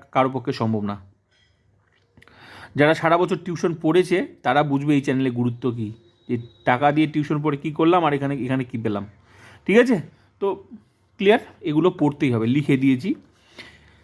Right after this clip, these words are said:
লজিক, এই যে লজিক দেখছো,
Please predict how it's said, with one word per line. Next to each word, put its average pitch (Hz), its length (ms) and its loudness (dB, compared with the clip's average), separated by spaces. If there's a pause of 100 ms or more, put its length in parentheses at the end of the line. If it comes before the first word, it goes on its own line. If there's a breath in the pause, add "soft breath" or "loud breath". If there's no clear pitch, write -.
(320 loud breath)
লজিক, 156 400 4 (760 soft breath)
এই 196 140 2
যে 240 140 2
লজিক 180 420 4
দেখছো, 156 240 0